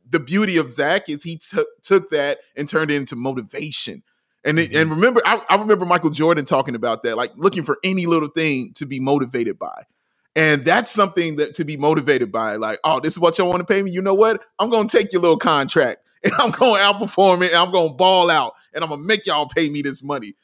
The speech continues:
Speaker 1: He was motivated to show you that I'm really, really, really this good.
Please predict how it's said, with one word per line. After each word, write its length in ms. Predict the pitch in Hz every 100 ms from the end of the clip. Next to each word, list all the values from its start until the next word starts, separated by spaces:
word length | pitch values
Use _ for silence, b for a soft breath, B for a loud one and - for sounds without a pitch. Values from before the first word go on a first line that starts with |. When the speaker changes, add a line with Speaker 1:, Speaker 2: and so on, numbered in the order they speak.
| _
Speaker 1:
He 140 | - 214
was 200 | 175 147
motivated 560 | 180 190 160 170 151
to 100 | 147
show 200 | 143 196
you 200 | 180 143
that 240 | 131 135 135
I'm 260 | 139 143 131
really, 260 | 143 156 147
really, 260 | 139 143 135
really 340 | 131 135 127 104
this 220 | 147 143
good. 400 | - 147 135 104